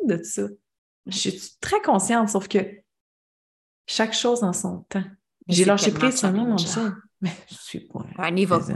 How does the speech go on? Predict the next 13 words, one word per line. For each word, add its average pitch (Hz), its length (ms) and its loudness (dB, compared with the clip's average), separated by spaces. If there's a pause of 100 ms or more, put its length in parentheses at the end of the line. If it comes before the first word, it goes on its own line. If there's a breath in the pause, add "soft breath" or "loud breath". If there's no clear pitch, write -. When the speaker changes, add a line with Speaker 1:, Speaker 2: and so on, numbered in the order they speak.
(120)
Speaker 2:
on 202 40 4
va 190 160 4
pas, 202 260 2
on 170 100 0
va 170 120 2
pas 175 160 0
dire 175 200 -4
c'est 165 140 -2
facile 165 840 -6 (220)
de 180 120 -2
lâcher 160 380 -4
prise, 170 560 -10
là. 170 60 -18